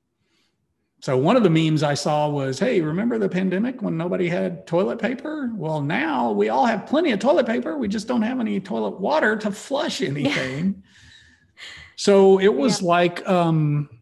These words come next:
Speaker 1: pioneer days for us here. I'm an apartment complex, so we have a swimming pool. So I'm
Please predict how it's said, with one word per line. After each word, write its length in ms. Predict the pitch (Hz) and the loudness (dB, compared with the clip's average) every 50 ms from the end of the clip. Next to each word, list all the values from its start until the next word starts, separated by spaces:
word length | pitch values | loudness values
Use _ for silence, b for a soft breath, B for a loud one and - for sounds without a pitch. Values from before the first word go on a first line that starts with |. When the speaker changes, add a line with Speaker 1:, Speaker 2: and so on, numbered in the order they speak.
| _ _ _ - - _ _ _ | _ _ _ -16 -16 _ _ _
Speaker 1:
pioneer 460 | - - 180 190 190 185 196 254 277 | -6 -2 2 4 4 4 4 2 2
days 720 | 226 170 156 147 156 156 170 208 220 196 - - - - - - | 2 0 0 0 0 0 0 0 0 -4 -6 -8 -12 -12 -16 -18
for 640 | - - - 175 160 160 156 156 151 151 151 147 - - - _ _ _ | -20 -12 -6 -4 -2 -2 -2 -2 -4 -6 -10 -12 -14 -18 -20 _ _ _
us 320 | 165 185 240 240 - - | -2 0 0 -2 -4 -6
here. 520 | - - 147 139 139 147 180 233 254 - - - | -6 -4 -2 -2 0 0 0 -2 -2 -4 -4 -4
I'm 180 | 175 165 165 | -2 0 0
an 60 | 156 | 0
apartment 400 | 147 123 - - 247 254 262 - | -2 -2 -2 -2 -2 -2 -4 -6
complex, 520 | - - 151 139 135 160 160 180 202 - - | -4 -4 -4 -4 -2 -2 -2 -2 -4 -4 -6
so 100 | - 165 | -4 -4
we 100 | 156 147 | -2 -2
have 140 | 165 170 156 | -2 -4 -4
a 40 | |
swimming 360 | 131 - - 185 220 254 208 135 | -6 -6 -4 -2 -2 -2 -2 -2
pool. 500 | - 156 147 151 170 220 226 220 B B B B B B B B B B B B _ | -2 -2 0 0 0 0 -2 -4 B B B B B B B B B B B B _
So 720 | - - 180 165 165 170 170 170 170 170 175 - - - _ _ - | -4 0 2 4 4 4 4 4 2 2 -2 -6 -14 -20 _ _ -12
I'm 720 | 127 131 139 165 190 208 220 214 202 180 - - - | -10 -6 -4 -2 0 0 2 2 2 0 0 -4 -12